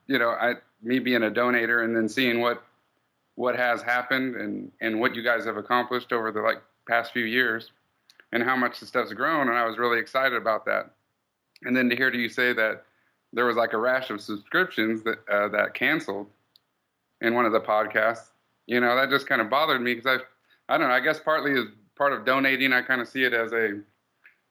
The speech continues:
part of the division of labor, and as me donating and you, <laughs> you being a very, very good at what you do is,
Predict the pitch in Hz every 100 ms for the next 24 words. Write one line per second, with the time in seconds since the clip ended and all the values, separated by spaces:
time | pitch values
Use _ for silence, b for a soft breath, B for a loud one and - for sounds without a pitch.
0 | - 147 131 110 120 135 120 123 110 131
1 | 139 110 110 107 104 104 _ _ _ _
2 | _ _ _ _ _ _ _ _ _ _
3 | _ _ _ - 131 113 127 135 123 123
4 | 127 127 127 123 113 135 143 - 131 120
5 | 135 131 131 131 117 107 120 117 113 113
6 | 113 117 110 110 b b b - 127 123
7 | 117 131 117 120 127 143 117 110 110 110
8 | 101